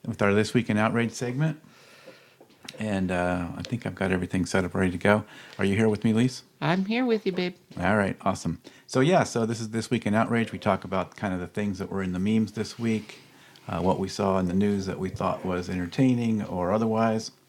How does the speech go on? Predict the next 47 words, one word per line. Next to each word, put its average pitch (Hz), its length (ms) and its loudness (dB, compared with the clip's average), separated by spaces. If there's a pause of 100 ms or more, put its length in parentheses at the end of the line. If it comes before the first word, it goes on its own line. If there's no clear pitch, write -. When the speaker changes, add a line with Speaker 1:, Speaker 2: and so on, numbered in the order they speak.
(440)
Speaker 1:
um, 87 440 -4 (140)
maybe 95 320 4
interesting, 104 500 -2
maybe 92 380 -2 (100)
important. 117 560 0 (100)
We'll 98 120 -2
see. 101 320 -2 (500)
And, 104 380 6
uh, 98 280 0 (1120)
and 143 120 6
so, 170 60 8
yeah, 175 160 6
so 131 120 0
this 120 140 2
is 117 80 -6
just 123 180 2
a 127 40 -2
little 110 120 0
chat - 260 0
show 120 140 0
that 107 180 0
we 107 120 -4
do. 160 280 4
We 117 140 6
record 104 360 -2
it 95 100 -6
live, 113 260 4
and 98 140 2
also 98 320 0
it 95 100 -2
streams 107 380 0
out 101 200 0
to 101 80 -4
Yerg's 95 400 0
Radio, 131 600 4
and 104 120 0
then 98 200 2
we 92 100 0
also 90 400 -4 (120)
publish 90 340 -10
this 92 180 -8
as 85 60 -8
a 85 80 -6
podcast, 87 600 -4
usually 87 260 -4
on 82 100 0
Mondays 117 460 4